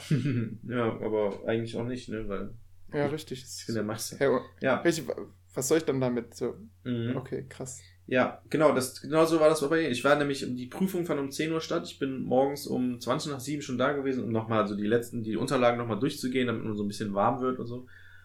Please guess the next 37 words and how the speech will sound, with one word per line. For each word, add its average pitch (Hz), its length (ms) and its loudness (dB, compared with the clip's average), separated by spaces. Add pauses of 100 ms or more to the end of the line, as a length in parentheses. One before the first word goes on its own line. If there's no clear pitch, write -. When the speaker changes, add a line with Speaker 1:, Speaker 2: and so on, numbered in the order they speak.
(220)
Speaker 1:
Und 127 240 6
bin 139 120 4
dann 139 200 4
über 127 180 4
den 117 220 2
leeren 135 360 4
Campus - 420 -6
fast - 300 -8
gelaufen, 101 480 0
da 104 100 -2
waren 107 160 -2
ganz 113 240 -6
wenig 117 320 -2
nur. 107 260 -6 (360)
Und 117 160 -2
bin 147 100 6
dann 165 160 6
auch 123 220 0
zur 120 580 2
Cafete, 160 560 4
wo 131 160 -2
wir 170 180 4
immer 113 200 2
saßen, 101 380 2
Olli, 110 420 -6 (400)
äh, 113 200 2
wollte 113 220 2
ich - 140 -6
Speaker 2:
Ah. 147 80 2
Speaker 1:
hingehen. 120 420 -2
Aber 123 220 4
das 123 160 2
Gebäude 127 400 4
wird 120 100 -2
ja 117 80 2
jetzt 104 260 0
restauriert. 110 720 -4